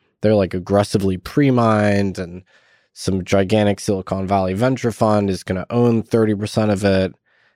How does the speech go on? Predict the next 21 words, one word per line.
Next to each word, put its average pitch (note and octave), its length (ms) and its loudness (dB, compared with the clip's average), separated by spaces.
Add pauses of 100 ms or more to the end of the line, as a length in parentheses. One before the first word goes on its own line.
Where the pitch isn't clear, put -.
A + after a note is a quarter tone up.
(180)
And G#2+ 160 -2
so G2+ 380 2
it's - 140 -4
sort D3 140 2
of B2 80 0
impossible A2 580 0
to G2 60 0
conceive F#2+ 380 -4
of F2+ 140 -6
how G2 160 0
that F#2 160 0
could F#2+ 120 -2
become F#2+ 260 -4
a F#2 40 -6
global F2+ 340 -2
money, G2 460 -2 (520)
because A#2+ 280 0
how D3+ 220 0
could, A#2+ 460 2 (760)
you B2 240 4
know, G2+ 400 2